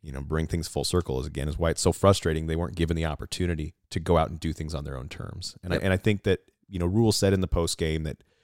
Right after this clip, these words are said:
Speaker 1: they wanted to throw that pass because they were thinking touchdown or incomplete, right? And then they were gonna kick the field goal. But, like, if you're, if you're thinking or incomplete, to me, that again feels like you're playing not to lose as opposed to playing to win.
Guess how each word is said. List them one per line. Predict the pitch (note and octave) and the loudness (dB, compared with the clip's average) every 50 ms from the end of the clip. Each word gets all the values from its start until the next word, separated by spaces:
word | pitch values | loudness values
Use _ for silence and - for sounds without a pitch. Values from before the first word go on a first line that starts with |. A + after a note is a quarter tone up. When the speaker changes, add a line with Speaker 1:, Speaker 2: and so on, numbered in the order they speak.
| _ _ _ | _ _ _
Speaker 1:
they | - F2 | 0 2
wanted | F2+ F#2+ G#2 A2 G#2+ G2+ | 4 4 4 4 4 2
to | G2 | 0
throw | - - G#2 G2 | 0 2 2 2
that | F#2+ F#2 - - | 4 2 2 0
pass | - E2+ E2 E2 E2 D#2+ - | 0 0 2 2 2 0 -2
because | - D#2+ - E2 D#2+ | -4 -4 -2 0 2
they | F2 E2 | 2 4
were | D#2 D#2 | 2 2
thinking | - - F2 E2 - C#2+ - | 0 -2 -4 -6 -6 -8 -4
touchdown | - - D#2+ - - E2 D#2 D#2 D#2 | -2 -2 -2 0 -2 -2 -2 -2 -2
or | D#2 | -4
incomplete, | - E2 D2 C#2 - - - - - G1+ - _ _ _ _ _ _ _ | -6 -8 -10 -10 -10 -12 -12 -10 -12 -12 -14 _ _ _ _ _ _ _
right? | - D#2+ D#2 D#2 - | -6 -4 -4 -4 -4
And | D#2 D#2+ | -4 -4
then | D#2 | -2
they | D2+ D#2 | 0 0
were | D2+ D2+ | 0 0
gonna | D#2+ D2+ | -2 -4
kick | C#2+ - E2+ E2 - | -2 -4 -4 -4 -4
the | - | -8
field | - - C2 B1 B1+ - | -8 -6 -6 -8 -6 -6
goal. | - G#1+ - - _ _ _ _ _ _ _ _ _ _ _ _ - | -6 -8 -8 -10 _ _ _ _ _ _ _ _ _ _ _ _ 0
But, | G2 F#2 - - - | 2 2 2 0 0
like, | G2 F2 E2+ - - _ _ _ _ _ _ _ _ _ _ _ | 0 0 0 -2 -10 _ _ _ _ _ _ _ _ _ _ _
if | G#2 G2+ - - | -2 -2 0 0
you're, | G2 F#2+ - | 0 0 0
if | G2+ F#2+ G2 | 0 0 0
you're | F#2+ | 0
thinking | F2+ - B2 B2 - A2 G#2 F#2 - - | 2 2 2 2 2 0 0 -2 0 4
or | G2+ G#2 G#2+ - | 6 6 6 6
incomplete, | - F#2+ F#2 - F2+ E2+ D#2 - - F2 D#2+ D2+ - _ _ _ - | 4 0 0 0 -2 -4 -4 -2 -2 0 0 0 -2 _ _ _ -6
to | - F#2 | -4 0
me, | F2+ F#2 F#2+ F#2 | 0 2 2 2
that | E2+ E2+ E2 E2 | 4 4 2 2
again | D#2+ D#2 D#2 E2+ D#2+ D#2 | 0 0 -2 -2 -2 -2
feels | - - - F2 E2 E2 F2 | -4 -2 0 0 0 0 0
like | E2+ D#2 D#2 - - | 0 0 -2 -2 -6
you're | - E2 | -8 -8
playing | - - - G2 F#2 F2+ E2 | -6 -4 -2 0 0 0 0
not | D#2 D#2+ E2+ - - | 0 -2 -2 -2 -2
to | - E2 | -2 -2
lose | D#2 D2+ D#2+ D#2+ D#2+ E2 D#2+ | 0 0 0 0 0 0 -2
as | - - | -4 -6
opposed | - - E2 D#2 - | -6 -6 -6 -6 -6
to | - - | -6 -8
playing | - - F2 E2 E2 D#2+ | -4 -2 0 0 0 -2
to | - D2 | -4 -4
win. | C#2+ D2 D2+ D#2 D#2 F2 | -4 -2 -4 -2 -4 -4